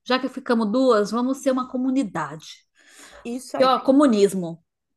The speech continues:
Speaker 1: O podcast é de todos.
Speaker 2: <laughs>
Speaker 1: Nosso podcast.
Speaker 2: É isso,
Speaker 1: Vamos
Speaker 2: gente.
Speaker 1: estar
Speaker 2: Você, você
Speaker 1: pedindo
Speaker 2: manda.
Speaker 1: histórias. Mandem no direct do nosso Insta lá,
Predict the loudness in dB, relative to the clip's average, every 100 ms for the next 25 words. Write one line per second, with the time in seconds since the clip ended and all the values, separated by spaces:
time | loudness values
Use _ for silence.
0 | -20 -16 -6 -6 -2 -2 -2 0 0 -2
1 | -4 -12 -20 -20 _ _ -2 0 0 0
2 | 0 -2 -4 -4 -4 -12 -20 _ _ _
3 | -20 -20 -20 -20 -20 _ _ _ -10 -8
4 | -10 -6 -6 -6 -6 -2 0 2 2 2
5 | -4 0 2 2 2 0 -2 -16 -20 _
6 | -2 0 0 -2 -2 2 2 4 2 2
7 | 0 0 -2 -4 -8 -12 -6 -4 0 2
8 | 0 0 -2 -2 0 -2 -4 -4 -2 0
9 | 2 0